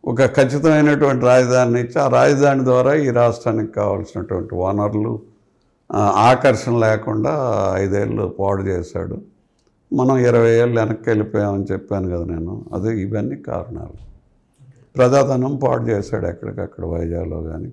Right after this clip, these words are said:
కర్నూలులో కానీ, ఇక్కడ కానీ, అక్కడ కానీ. అందువల్ల ఎప్పుడు కూడా తెలుగుదేశం పార్టీ, చంద్రబాబు నాయుడు గారు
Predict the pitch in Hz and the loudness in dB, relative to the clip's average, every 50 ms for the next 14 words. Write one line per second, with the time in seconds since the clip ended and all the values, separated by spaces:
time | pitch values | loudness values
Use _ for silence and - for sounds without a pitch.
0 | - 95 87 82 82 80 85 82 85 85 82 - 71 76 - - - - _ - | -8 -8 -8 -6 -8 -8 -10 -10 -10 -10 -12 -12 -14 -14 -14 -16 -18 -18 _ -16
1 | - 85 73 78 80 - - - - _ - - - - - - - - _ _ | -16 -16 -14 -14 -14 -16 -16 -18 -20 _ -20 -20 -20 -20 -20 -20 -20 -20 _ _
2 | _ _ _ _ _ _ _ _ _ _ _ _ _ _ _ _ _ - - 87 | _ _ _ _ _ _ _ _ _ _ _ _ _ _ _ _ _ -10 -8 -6
3 | 85 110 - - 95 95 - - - 117 110 110 107 107 117 143 - - - 107 | -4 -4 -4 -4 -4 -4 -4 -4 -4 -2 -2 -2 -2 -2 -4 -6 -6 -8 -8 -8
4 | 101 98 - - 98 92 - - 90 90 - - 82 82 85 - - - 127 - | -6 -4 -4 -4 -4 -6 -8 -10 -12 -10 -8 -8 -8 -8 -10 -10 -12 -12 -12 -12
5 | - - _ _ _ _ _ _ - - 107 104 101 104 104 101 98 92 90 85 | -14 -20 _ _ _ _ _ _ -4 -2 0 0 2 2 2 2 2 2 0 0
6 | 90 90 92 90 82 85 85 85 82 80 101 113 | -2 -2 -2 -2 -4 -4 -4 -6 -6 -6 -8 -10